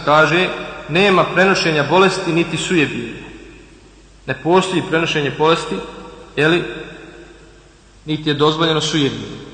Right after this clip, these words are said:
A u drugom hadisu kaže poslanik sa selem: „Bježite od kuge kao što bježite od lava.” Kako spojite ova dva hadisa? U prvom kaže: „Nema prenošenja bolesti”, a u drugom kaže: „Bježite od kuge.”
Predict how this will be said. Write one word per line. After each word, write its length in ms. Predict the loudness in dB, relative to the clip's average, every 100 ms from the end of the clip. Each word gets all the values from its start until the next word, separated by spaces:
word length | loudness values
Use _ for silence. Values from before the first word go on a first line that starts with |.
| -16 -8
A 60 | -4
u 20 |
drugom 280 | 0 4 4
hadisu 420 | 4 2 0 0
kaže 280 | 2 2 2
poslanik 280 | -2 -2 0 0
sa 60 |
selem: 320 | 0 2 2 -2 -8 -14 -10 0
„Bježite 400 | 2 2 0 -2
od 100 | -2 -4
kuge 360 | 0 0 2
kao 200 | 2 2
što 140 | 0 -2
bježite 360 | 0 -2 -2
od 100 | 0
lava.” 420 | 4 4 0 -6 -12 -14 -14 -16 -20 -20 -20 -12 0
Kako 220 | 0 2
spojite 400 | -2 0 0 2
ova 120 | 2
dva 180 | 2 0
hadisa? 340 | 0 -4 -6
U 120 | -8 -2
prvom 260 | 0 2
kaže: 240 | 4 4 4
„Nema 260 | 2 2 -2 -2
prenošenja 400 | -2 0 -2 -2 -2
bolesti”, 280 | -4 -6 -16 -18 -20 -14 -2
a 60 |
u 20 | 2
drugom 240 | 2 2
kaže: 240 | 4 4
„Bježite 360 | 4 4 2 0
od 80 | -2 -2
kuge.” 220 | -2